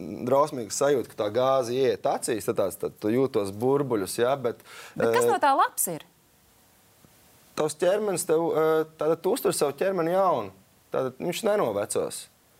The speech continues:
Speaker 1: Tad, ja tu uztaisi kaut kādus filerus un izstiep savu ādu, viņi iziet un viņi paliek ļengani, tad C O divi, eh, tu apmāni savu ķermeni, tieši pēc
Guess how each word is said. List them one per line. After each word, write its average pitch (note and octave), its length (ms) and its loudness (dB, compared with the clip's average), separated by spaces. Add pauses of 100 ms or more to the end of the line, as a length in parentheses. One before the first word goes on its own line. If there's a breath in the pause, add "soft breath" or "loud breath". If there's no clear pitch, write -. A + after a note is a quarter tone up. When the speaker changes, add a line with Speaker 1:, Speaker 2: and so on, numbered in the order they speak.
(260 loud breath)
Speaker 1:
Tad, C3+ 160 2
ja C#3+ 100 2
tu F3 160 0
uztaisi E3+ 320 0
kaut C3+ 140 4
kādus G#2+ 160 -4
filerus E3 400 2
un B2 100 -6
izstiep D3+ 320 -2
savu C#3+ 320 0
ādu, D3+ 380 0
viņi B2 180 -2
iziet D3 300 0
un A#2 100 -2
viņi A2 140 -4
paliek B2+ 340 0
ļengani, E3 460 0
tad A#2+ 180 -6
C D3 220 2
O B2 160 0
divi, D3+ 380 -2 (640 loud breath)
eh, C#3 280 2
tu D#3+ 140 2
apmāni E3+ 320 -2
savu B2+ 180 -2
ķermeni, F3 380 0
tieši D3 240 0
pēc C3+ 160 -4